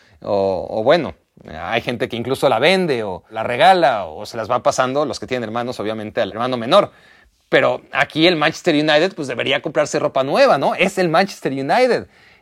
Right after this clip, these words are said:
y a los mejores delanteros no los ha tenido en su mejor etapa deportiva, los ha tenido cuando ya vienen en el declive. Les pasó con Falcao, les pasó con Zlatan, les pasó con Cavani y les va a pasar con Cristiano Ronaldo. Y claro,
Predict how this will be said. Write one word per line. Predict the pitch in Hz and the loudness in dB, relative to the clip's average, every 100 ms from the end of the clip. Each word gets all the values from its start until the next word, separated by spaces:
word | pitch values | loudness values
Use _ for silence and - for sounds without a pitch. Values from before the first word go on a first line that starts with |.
| _ | _
y | 156 143 | 0 0
a | |
los | 139 139 | 2 -2
mejores | 135 127 - 180 190 | -2 -4 2 4 4
delanteros | 151 139 143 - 170 175 196 - | 0 -4 -4 0 2 2 -2 -12
no | 147 165 | -2 0
los | 180 | 2
ha | 160 151 | 2 2
tenido | 170 160 160 180 - | 0 2 2 0 -4
en | 139 | -10
su | 131 | -6
mejor | 123 120 151 165 | -8 -2 0 2
etapa | 165 185 214 196 | 2 2 4 2
deportiva, | 151 208 196 294 214 | 2 -2 -2 4 4
los | 127 | 2
ha | 143 | -2
tenido | 185 165 202 | -2 0 0
cuando | 160 139 123 | -2 -4 2
ya | 147 | 2
vienen | 151 151 175 | 2 0 -2
en | 131 | -2
el | 120 | -4
declive. | 120 - 247 226 | -4 -2 0 0
Les | 120 117 | 0 -8
pasó | - - - 131 175 - _ _ _ | -10 -10 -4 0 0 -2 _ _ _
con | - 127 120 120 113 101 | 0 0 0 -4 -8 -6
Falcao, | - 127 175 170 180 | -2 0 4 6 6
les | 139 - | 2 -4
pasó | 113 - 156 175 - _ _ - | -8 -4 0 0 -2 _ _ -10
con | 123 | -8
Zlatan, | 117 151 160 180 175 - _ _ | 0 2 4 4 2 -2 _ _
les | 120 135 120 | -6 -4 -4
pasó | - 120 - 175 170 123 _ _ | -4 -4 0 2 2 0 _ _
con | - 123 117 | -6 -6 2
Cavani | 131 156 170 175 165 _ - | 4 6 4 0 -4 _ -10
y | 131 | -8
les | 117 | -6
va | 107 | -6
a | 101 | -6
pasar | 135 95 | -6 -6
con | - 131 | -8 -10
Cristiano | 104 - 107 113 | -10 -10 -8 -8
Ronaldo. | 104 127 165 135 80 _ _ | -4 0 0 0 -8 _ _
Y | 160 | -6
claro, | 196 247 196 - | 4 6 6 0